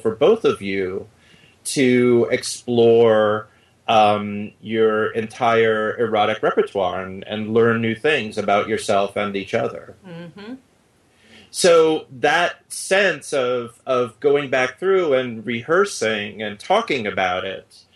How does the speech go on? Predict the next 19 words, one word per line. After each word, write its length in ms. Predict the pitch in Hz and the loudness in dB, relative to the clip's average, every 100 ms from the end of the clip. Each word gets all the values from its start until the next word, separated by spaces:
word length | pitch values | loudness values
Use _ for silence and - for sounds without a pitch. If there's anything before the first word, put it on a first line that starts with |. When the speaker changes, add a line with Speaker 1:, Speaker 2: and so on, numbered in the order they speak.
| _ _ - | _ _ -4
Speaker 1:
um, 600 | 123 120 113 113 113 110 _ _ _ _ _ _ _ _ | 0 2 0 -2 -8 -12 _ _ _ _ _ _ _ _
is, 680 | - 135 123 120 120 110 - - | 0 2 2 0 -4 -8 -14 -6
uh, 420 | 120 113 110 107 107 | -2 0 0 -2 -4
I 80 | 127 | -4
think, 320 | 147 135 - | -4 -8 -6
really 320 | 127 120 110 | -4 -2 -4
crucial. 580 | - 131 123 - - - _ _ _ _ _ - | -6 -8 -8 -10 -14 -20 _ _ _ _ _ -6
And 420 | 131 120 117 117 - - | -2 0 -2 -6 -8 -6
it 200 | 139 135 | -6 -4
means 460 | 151 156 156 139 - | -4 -4 -4 -6 0
that 440 | 127 120 - 113 | 2 2 -2 -4
the 120 | 120 | -2
next 440 | 123 127 127 - - | 0 -2 -4 -8 -10
time 720 | 127 113 107 104 101 101 104 _ _ _ - | -6 -4 -4 -6 -8 -12 -16 _ _ _ -12
you 160 | 117 | -10
play, 920 | 113 - 190 220 147 117 110 107 107 - _ _ | -10 -4 2 4 4 4 2 -2 -10 -16 _ _
you 200 | 127 131 | -2 0
understand, 1080 | 143 135 127 - 123 123 120 110 104 101 98 - | 0 0 -2 -2 -2 -2 -2 -4 -6 -8 -12 -6
um, 720 | 107 104 101 98 98 101 | 0 0 0 -4 -10 -14